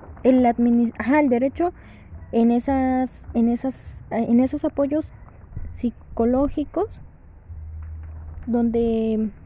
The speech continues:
en la psicología entra el área industrial y la organizacional. Ahí explica que en la administración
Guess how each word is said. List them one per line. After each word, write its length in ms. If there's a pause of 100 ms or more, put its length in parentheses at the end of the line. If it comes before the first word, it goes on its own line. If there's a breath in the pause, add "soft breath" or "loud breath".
(360)
en 200
la 100
psicología 720 (880)
entra 320
el 180
área 260
industrial 600 (440 loud breath)
y 380
la 140
organizacional. 960 (1400 loud breath)
Ahí 540
explica 760 (560)
que 500 (560)
en 260
la 440 (120)
administración 760